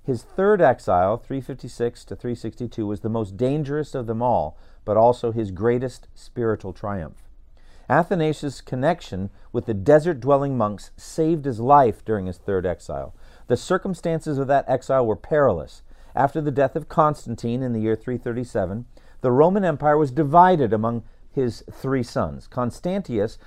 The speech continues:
ruled the east from Constantinople. Constans ruled Italy and Illyricum,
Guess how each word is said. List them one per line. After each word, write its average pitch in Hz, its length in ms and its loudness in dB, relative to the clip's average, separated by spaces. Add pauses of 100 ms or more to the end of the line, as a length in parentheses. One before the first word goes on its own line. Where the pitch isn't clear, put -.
(140)
ruled 143 300 4
the 135 220 0
east 135 360 -2
from 117 220 -8
Constantinople. 113 960 -4 (280)
Constans 139 960 -2 (240)
ruled 147 460 2 (100)
Italy 165 540 4
and 123 240 -4
Illyricum, 123 760 0